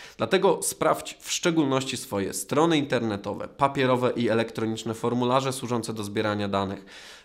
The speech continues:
proces subskrypcji newslettera, kwestionariusze osobowe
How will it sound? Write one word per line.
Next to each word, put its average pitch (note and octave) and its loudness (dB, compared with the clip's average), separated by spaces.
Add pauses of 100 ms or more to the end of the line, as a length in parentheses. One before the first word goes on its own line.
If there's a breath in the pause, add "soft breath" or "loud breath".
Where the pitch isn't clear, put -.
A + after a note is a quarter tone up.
proces C3+ 4
subskrypcji C#3+ -4
newslettera, C#3 2
kwestionariusze B2 0
osobowe A#2 2